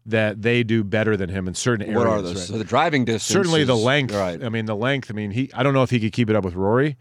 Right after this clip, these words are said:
Speaker 1: but I'm sure he could keep it up with J T and just about everybody else. I mean,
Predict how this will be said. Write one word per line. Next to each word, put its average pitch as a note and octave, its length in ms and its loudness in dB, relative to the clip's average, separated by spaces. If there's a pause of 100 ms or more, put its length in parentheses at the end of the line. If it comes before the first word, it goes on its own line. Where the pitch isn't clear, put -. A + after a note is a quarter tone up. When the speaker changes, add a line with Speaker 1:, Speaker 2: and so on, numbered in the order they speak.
(260)
Speaker 1:
but G#2 120 -2
I'm G2+ 100 -2
sure C3 220 0
he A2+ 60 0
could G2 120 -8
keep G#2 180 -6
it G#2 60 -2
up F#2+ 120 -4
with F2+ 100 -8
J G2 180 -2
T A2 220 -2
and A2 180 -2
just A2+ 220 -2
about G#2 160 -2
everybody G2 340 -2
else. B2+ 240 0
I G#2 40 -6
mean, G2 220 -4